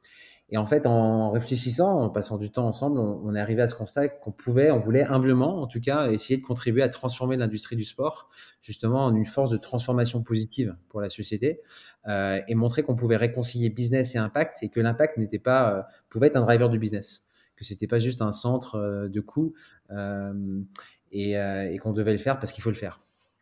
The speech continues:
Euh, et donc, on a, on a monté dix-sept Sport justement avec cette, cette mission et cette raison d'être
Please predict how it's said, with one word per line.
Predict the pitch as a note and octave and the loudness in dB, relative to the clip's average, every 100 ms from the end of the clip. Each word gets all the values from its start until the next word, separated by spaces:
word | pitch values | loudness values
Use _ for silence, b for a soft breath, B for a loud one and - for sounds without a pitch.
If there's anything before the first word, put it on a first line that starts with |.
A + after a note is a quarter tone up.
| _ _ - G#2 | _ _ -18 -8
Euh, | G#2 G2 G2 G2 | -6 -4 -4 -6
et | - | -2
donc, | A#2 A#2 | -2 2
on | B2 | 2
a, | B2 | 2
on | B2 | 2
a | A#2+ | 2
monté | C#3 D3 | 4 2
dix-sept | C#3 C3 B2 | 2 0 -2
Sport | D3+ | -2
justement | D3 B2 A#2+ B2+ | -2 -4 -2 0
avec | C3+ A2 | 2 0
cette, | - A2 _ | -4 -10 _
cette | - A2 - | -10 -6 0
mission | C3 B2+ C#3+ | 0 2 0
et | B2+ | 0
cette | A#2 A2+ | 0 -2
raison | A#2+ A2+ | 0 0
d'être | A#2 C#3+ - | 2 2 0